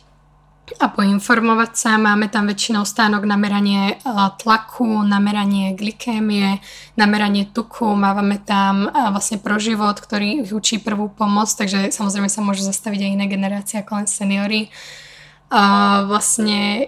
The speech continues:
sa snažíme tak ich informovať práve o tých, ehm, o tých chorobách, ktoré vlastne sprevádzajú ten vyšší vek,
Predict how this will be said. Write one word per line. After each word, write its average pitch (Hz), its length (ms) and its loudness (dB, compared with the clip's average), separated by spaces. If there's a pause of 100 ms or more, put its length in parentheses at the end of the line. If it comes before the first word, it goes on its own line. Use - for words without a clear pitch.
sa - 160 -4
snažíme 214 500 2
tak 208 400 -2
ich 233 220 -4
informovať 214 680 0
práve 202 320 0
o 202 80 -2
tých, 202 560 -4
ehm, 208 640 -2 (560)
o 220 80 -2
tých 208 540 -2
chorobách, 208 580 2
ktoré 196 320 0
vlastne 202 400 -2
sprevádzajú 202 640 0
ten 202 160 -2
vyšší 202 400 0
vek, 202 560 -2